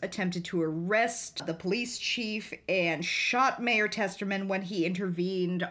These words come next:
on Hatfield's behalf. Other reports indicate that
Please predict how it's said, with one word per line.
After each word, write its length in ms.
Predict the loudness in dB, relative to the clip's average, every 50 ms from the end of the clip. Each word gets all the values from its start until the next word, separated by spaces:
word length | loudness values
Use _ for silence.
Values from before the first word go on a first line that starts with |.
| -2 -2
on 640 | 0 2 2 2 0 0 0 -2 -2 -2 -4 -6 -8 -10 -6
Hatfield's 540 | -2 -2 -2 -2 -2 -4 -2 -2 -2 -4 -4
behalf. 680 | -4 -6 -4 0 0 2 4 4 4 4 2 0 -6 -16 -20 -20 -20 _ _ -2 0
Other 200 | 2 2 4 2
reports 360 | 2 0 0 0 -2 -2 -2
indicate 560 | -2 -2 -2 -2 -2 0 2 2 2 2 2 2
that 340 | 2 4 4 2 0 -4